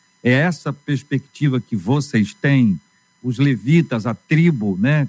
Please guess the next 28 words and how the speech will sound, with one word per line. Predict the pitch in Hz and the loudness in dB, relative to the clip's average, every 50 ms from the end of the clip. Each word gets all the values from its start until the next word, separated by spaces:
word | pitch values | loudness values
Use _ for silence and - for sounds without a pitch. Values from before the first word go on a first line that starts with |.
| - _ | -4 _
que | - | -2
não | 107 113 127 131 | 0 2 2 2
era | 123 113 110 | 0 0 -2
só | 104 - - 110 | -6 -6 -4 -2
música, | 101 101 123 160 202 190 165 113 113 110 - - 107 | 0 2 2 4 4 4 2 0 -2 -6 -6 -8 -8
mas | 107 127 139 127 135 | -6 -4 -4 -2 -2
eles | 143 139 135 | -2 -4 -4
foram | - - 143 143 143 127 - _ _ _ _ | -4 -4 -4 -2 -4 -4 -6 _ _ _ _
separados | - - - - - 202 196 202 _ - 143 123 123 139 147 151 147 139 113 127 117 - - - _ _ | -18 -14 -6 -4 -2 -2 -2 -4 _ -4 -4 -2 -2 -2 -2 -2 -4 -4 -8 -10 -12 -12 -16 -20 _ _
pra | _ 151 135 113 110 | _ -4 -4 -2 0
isso. | 117 131 156 160 147 135 - - - 123 - | 0 2 2 2 0 -2 -4 -10 -12 -4 0
É | 170 170 160 180 | 2 2 2 2
essa | 214 226 208 - - - 139 | 0 0 -2 -6 -10 -10 -10
a | 120 | -10
ideia? | 113 104 98 98 143 143 143 139 127 113 104 98 85 78 - _ _ _ _ _ _ _ | -10 -10 -6 -4 -2 -2 0 -2 -2 -4 -4 -6 -8 -10 -14 _ _ _ _ _ _ _
É, | - 139 - | -12 -12 -6
ajuda | - 180 185 151 139 247 277 208 190 | -4 -2 -2 0 0 0 0 0 -2
a | 151 | -2
gente | 131 147 165 160 - 151 | 0 -2 -4 -4 -2 0
a | |
entender, | 143 143 135 - 117 110 101 98 101 135 139 131 120 | 0 0 0 2 2 2 2 4 4 4 4 4 2
pra | 104 - 131 135 | 0 -4 -6 -6
gente | 131 151 151 - | -4 -4 -6 -6
conectar | - - 151 151 139 - _ - 123 120 107 | -6 -6 -4 -4 -4 -6 _ -4 -4 -4 -4
as | 104 101 - | -6 -8 -12
pontas | - _ - 147 147 147 139 120 - - 113 110 101 104 | -12 _ -4 -2 0 0 0 -2 -2 -4 -4 -4 -4 -4
e | 143 | -6
contextualizar | - - 156 175 180 151 - 156 147 135 - _ - 127 117 107 98 92 87 - 127 135 139 127 98 | -4 -2 0 0 0 0 0 0 0 -2 -4 _ -4 -4 -2 -2 -4 -4 -4 -2 -2 -2 -2 -2 -6